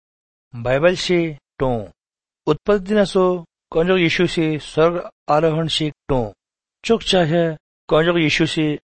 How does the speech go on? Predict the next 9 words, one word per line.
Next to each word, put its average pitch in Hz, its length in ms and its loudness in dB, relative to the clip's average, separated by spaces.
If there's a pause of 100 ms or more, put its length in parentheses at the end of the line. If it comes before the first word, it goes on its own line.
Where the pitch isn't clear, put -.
(140)
अनुसरण 151 540 0
बयान 139 320 0
संग 107 360 -6 (480)
जिवजू 135 500 -6
बाग 131 280 0 (320)
दीना 185 360 4 (640)
तस्वीरों 165 420 2
से 175 180 -4
चे 165 220 -2